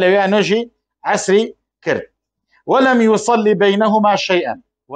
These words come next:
لە بینیانە هیچ نوێژێکی، ئێ، نەکرد. یعنی سونەتەکانی نەکرد، لە بین نوێژی نیمەڕۆ و نوێژی عەسرا. ثم ركب حتى أتى الموقف. یعنی شوێنێکی تایبەتە بە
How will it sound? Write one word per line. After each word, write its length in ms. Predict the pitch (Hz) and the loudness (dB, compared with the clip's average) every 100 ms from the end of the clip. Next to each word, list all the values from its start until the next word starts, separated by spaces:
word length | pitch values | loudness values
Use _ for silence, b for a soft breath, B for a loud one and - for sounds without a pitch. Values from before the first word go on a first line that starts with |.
| 156 | -4
لە 80 | 160 | -2
بینیانە 360 | 208 190 175 170 | -2 -2 -2 0
هیچ 120 | 202 208 202 | -2 -2 -4
نوێژێکی، 480 | 196 170 160 196 240 - _ _ _ 139 | -4 -4 -4 -4 -6 -10 _ _ _ -4
ئێ، 540 | 139 139 139 135 135 147 | -2 0 0 0 -2 -2
نەکرد. 300 | 180 175 - - _ _ _ _ _ 123 | -4 -4 -10 -10 _ _ _ _ _ -14
یعنی 180 | 123 131 | -8 -6
سونەتەکانی 580 | 131 143 139 139 180 190 190 | -4 -2 -2 -2 -2 0 -2
نەکرد، 180 | - 120 | -4 -4
لە 40 | 135 | -2
بین 180 | 170 185 _ _ - | -2 -4 _ _ -8
نوێژی 260 | 185 165 170 | -4 -2 0
نیمەڕۆ 280 | 156 156 175 | 0 0 0
و 80 | 190 | 0
نوێژی 260 | 196 180 214 - _ _ | 0 0 -2 -4 _ _
عەسرا. 360 | 131 151 110 87 - _ b b _ - | -6 -4 -4 -4 -10 _ b b _ -2
ثم 220 | 262 247 247 | 2 2 2
ركب 260 | 262 226 214 | 0 0 0
حتى 520 | 196 247 - 214 196 202 226 | 0 -4 -4 -2 0 0 -2
أتى 180 | 226 | 0
الموقف. 720 | 220 214 185 190 190 - 165 - _ _ _ _ _ _ - | 0 0 0 2 0 -2 -4 -4 _ _ _ _ _ _ -10
یعنی 360 | 123 131 139 135 | -4 -2 -2 -2
شوێنێکی 460 | - 151 147 131 139 - | -2 0 0 -2 -4 -8
تایبەتە 400 | 143 139 147 151 | -4 0 0 -2
بە 80 | 135 | -2